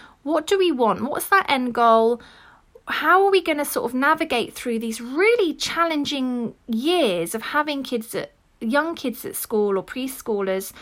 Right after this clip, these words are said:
where our time is not always our own and yet we still have our own dreams?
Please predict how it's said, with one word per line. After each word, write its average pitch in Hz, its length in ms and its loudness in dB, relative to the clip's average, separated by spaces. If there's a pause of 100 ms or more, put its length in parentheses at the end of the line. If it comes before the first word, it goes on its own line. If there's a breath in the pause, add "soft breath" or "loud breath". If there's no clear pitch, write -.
(140 loud breath)
where 214 200 0
our 208 140 6
time 302 380 -4
is 226 120 -6
not 226 140 -2
always 202 320 -2
our 190 220 0
own 180 260 0
and 202 160 -4
yet 202 160 -4
we 214 80 -6
still 208 260 -4
have 202 200 -6
our 190 160 -4
own 185 160 -6
dreams? 214 600 -8